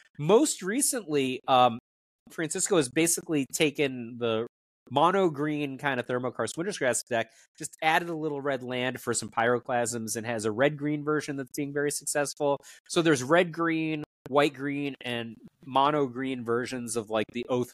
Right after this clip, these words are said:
No Gaia's Blessing Terravor strategy. There are at least two different versions of, um,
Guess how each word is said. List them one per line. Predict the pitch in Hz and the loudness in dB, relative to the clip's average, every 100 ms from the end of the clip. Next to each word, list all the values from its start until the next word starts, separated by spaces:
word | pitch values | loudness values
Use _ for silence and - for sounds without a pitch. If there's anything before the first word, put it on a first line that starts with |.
| 120 | -2
No | 120 | 0
Gaia's | 110 110 110 101 | 2 2 0 -2
Blessing | 117 107 104 | -4 -4 -6
Terravor | - 117 123 123 120 | -4 -2 -2 -2 -4
strategy. | - 117 117 113 120 120 - - - _ | -2 -2 -2 -4 -8 -8 -10 -18 -20 _
There | 135 135 - | 2 2 4
are | 123 127 | 4 4
at | 123 | 0
least | 139 190 214 - - | -4 -4 -2 -2 -4
two | - 180 | -4 -2
different | 147 160 160 135 | 0 -2 -2 -4
versions | 127 135 131 135 127 127 | 0 0 0 -4 -4 -2
of, | 110 131 | -2 0
um, | 110 101 | 0 -2